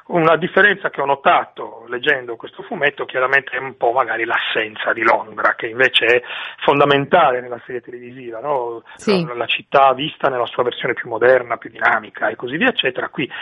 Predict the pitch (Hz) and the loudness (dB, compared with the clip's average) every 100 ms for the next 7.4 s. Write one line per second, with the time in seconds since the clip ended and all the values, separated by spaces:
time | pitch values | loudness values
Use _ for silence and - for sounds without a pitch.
0 | - 135 135 147 131 147 - 151 - 214 | -2 2 4 2 0 -4 -4 -2 2 2
1 | - - 113 110 120 120 - - - - | 0 -2 -2 -2 -4 -6 -6 -12 -2 0
2 | 143 - 135 127 180 190 185 117 110 113 | 0 2 2 2 0 0 2 2 -2 2
3 | 117 - - - - 135 - 170 170 143 | 0 0 -8 -2 0 0 2 0 2 2
4 | 127 135 135 135 - 123 110 110 120 113 | 2 0 0 -2 0 0 -2 -6 -8 -6
5 | - - 117 - - - 143 - 160 147 | -6 -2 -2 -2 -8 -2 -2 2 4 4
6 | 135 123 120 - - 131 123 113 - 127 | 2 -2 -6 -8 -6 0 0 0 0 0
7 | 117 - 110 | 0 -10 -12